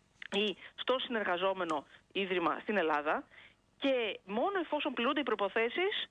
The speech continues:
γίνεται η αναγνώριση επαγγελματικών προσόντων. Το τονίζω. Δεν έχει σχέση με την αναγνώριση του ακαδημαϊκού τίτλου. Άλλο ακα-, η αναγνώριση ακαδημαϊκού τίτλου που την κάνει εδώ αταπ και άλλο η αναγνώριση των επαγγελματικών προσόντων που είναι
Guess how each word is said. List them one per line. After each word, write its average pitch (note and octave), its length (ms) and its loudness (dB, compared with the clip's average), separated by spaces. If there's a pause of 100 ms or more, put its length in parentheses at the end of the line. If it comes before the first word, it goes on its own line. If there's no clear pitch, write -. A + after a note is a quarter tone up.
(100)
γίνεται D4 420 0
η C#4+ 60 4
αναγνώριση B3 640 0
επαγγελματικών A#3 1000 -2 (200)
προσόντων. A3+ 460 -2
Το F#3 80 -2
τονίζω. G3+ 420 0
Δεν A#3+ 160 0
έχει E4 180 -2
σχέση C#4 300 0
με B3+ 60 0
την A#3 80 -4
αναγνώριση G#3 340 0
του G3+ 80 -6
ακαδημαϊκού F#3 540 0
τίτλου. D#3 400 -2 (360)
Άλλο A#3+ 280 2
ακα-, A#3 360 0
η G3+ 40 2
αναγνώριση G3 420 0
ακαδημαϊκού F#3 560 0
τίτλου G#3+ 400 0
που C4+ 100 -4
την F#3+ 100 -6
κάνει F3+ 160 2
εδώ E3+ 140 0
αταπ A#3+ 300 2 (400)
και C4 80 0
άλλο D#4 120 0
η D#4 40 2
αναγνώριση C4+ 420 0
των D4+ 80 -2
επαγγελματικών G#3 500 0
προσόντων C4+ 540 0
που A3 120 2
είναι D4 240 2